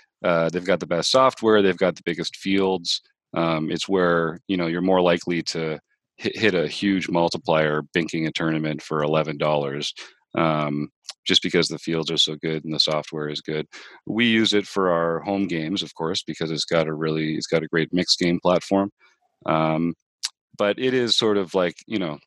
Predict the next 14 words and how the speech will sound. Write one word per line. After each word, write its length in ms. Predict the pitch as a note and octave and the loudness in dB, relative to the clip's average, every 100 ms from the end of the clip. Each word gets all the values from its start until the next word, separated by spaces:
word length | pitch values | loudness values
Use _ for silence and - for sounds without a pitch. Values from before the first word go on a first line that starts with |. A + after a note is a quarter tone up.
| _ | _
it 140 | G2 G2 | 0 4
is, 180 | G2 F#2+ | 6 6
it 160 | G#2 | 4
is 240 | G2 F#2 - | 4 4 2
the, 340 | F2 E2 E2 | 0 0 0
the 100 | E2+ | -4
big, 300 | E2+ F2+ E2+ - - _ _ _ | -2 0 0 -4 -18 _ _ _
the 120 | G2+ | -2
big 220 | F#2 F#2 | 2 0
guy 220 | F2+ F2 E2+ | 2 2 2
in 200 | E2+ E2+ | -2 -4
the 140 | F2 | -4
industry. 420 | F2 E2+ - E2 | -4 -4 -4 -6
So 280 | D2 E2+ D#2+ | -4 -4 -4